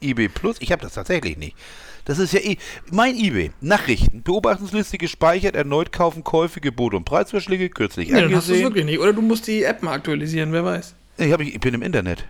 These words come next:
Speaker 1: Ich bin über den Browser eingegangen. Verkaufen,
Speaker 2: Ach so,
Speaker 1: My
Speaker 2: ja,
Speaker 1: Ga-
Speaker 2: da weiß ich nicht, wo es ist. Ich dachte,
Speaker 1: Was
Speaker 2: guck
Speaker 1: ist denn
Speaker 2: auf dem
Speaker 1: My,
Speaker 2: Handy.
Speaker 1: My Garage? Was
Speaker 2: Das
Speaker 1: ist denn
Speaker 2: sagt
Speaker 1: da?
Speaker 2: mir tatsächlich
Speaker 1: eBay
Speaker 2: nix.
Speaker 1: Plus, eBay-Konto, C O zwei Konto.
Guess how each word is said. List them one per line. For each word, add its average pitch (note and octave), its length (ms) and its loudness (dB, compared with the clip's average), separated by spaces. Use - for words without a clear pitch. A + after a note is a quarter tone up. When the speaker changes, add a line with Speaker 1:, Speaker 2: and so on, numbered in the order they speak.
Speaker 1:
Ich - 140 -10
bin C#3+ 120 -2
über C3 120 2
den B2+ 40 -6
Browser B2+ 320 2
eingegangen. F2 280 -4
Verkaufen, - 460 2
Speaker 2:
Ach F#3 60 2
so, A#3+ 140 4
Speaker 1:
My B3 80 10
Speaker 2:
ja, D#3 80 8
Speaker 1:
Ga- F3 180 6
Speaker 2:
da A3+ 60 4
weiß B3+ 180 4
ich F#3 60 0
nicht, D#3 140 -2
wo D#3 60 -2
es D3 100 -4
ist. C3+ 180 -4
Ich C#3+ 120 -8
dachte, E3 160 2
Speaker 1:
Was D#3 60 -2
Speaker 2:
guck G3 100 4
Speaker 1:
ist E3 100 -4
denn E3 80 4
Speaker 2:
auf E3+ 40 0
dem F3 100 0
Speaker 1:
My, C3+ 160 4
Speaker 2:
Handy. C3 100 -4
Speaker 1:
My B2 220 2
Garage? D#3 720 -4
Was - 100 -14
Speaker 2:
Das F3+ 120 -8
Speaker 1:
ist - 80 -8
denn G3+ 160 0
Speaker 2:
sagt - 140 -8
Speaker 1:
da? G3 100 -4
Speaker 2:
mir A3+ 260 2
tatsächlich F3+ 1000 -6
Speaker 1:
eBay E3 340 4
Speaker 2:
nix. - 220 -4
Speaker 1:
Plus, D3+ 680 0
eBay-Konto, F#3+ 840 -4
C F#3 200 0
O E3 80 2
zwei E3 360 -2
Konto. D#2 420 -6